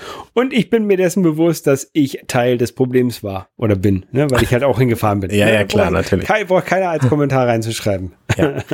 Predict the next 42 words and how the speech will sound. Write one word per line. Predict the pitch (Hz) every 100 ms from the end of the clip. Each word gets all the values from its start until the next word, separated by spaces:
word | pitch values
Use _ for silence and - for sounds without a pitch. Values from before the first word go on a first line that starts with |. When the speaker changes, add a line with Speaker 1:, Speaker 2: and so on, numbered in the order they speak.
| - -
Speaker 2:
Ich | 107
glaube | 123 143
aber | 123 123
auch, |
dass | - 110
es | 113
tatsächlich | - 104 107 98
immer | 98 107 95
so | 90
ist, | 85 - - - _ _ -
dass | 95 -
gerade | 101 110 107
diese | 110 110 110
Inseln | 107 120 107 110
alle | 78 98 104
in | 90
den | 95
Sommerferien, | 90 104 110 - 95 90 92 107 127 -
und | 98 92
momentan | 101 104 101 - 113
ist | 107
es | 110 -
ja | 101
so, | 101
dass | 104 87 -
Hamburg | 113 107 110 -
und | 127 131
Niedersachsen | 131 120 101 104 -
Sommerferien | 101 117 92 95 90 87
haben. | 82 101 147 _ -
Speaker 1:
Mhm. | 160 107 123 -
Speaker 2:
Ne, | 101
das | 101 -
wär, | 101 98 95 101 110 -
äh, | - -
Ende | 98 107 101
Juni | 95 120 139
wahrscheinlich | 113 - 113 104
noch | 101
anders | 120 127 -
gewesen | 90 87 95 -
oder, | 98 98 92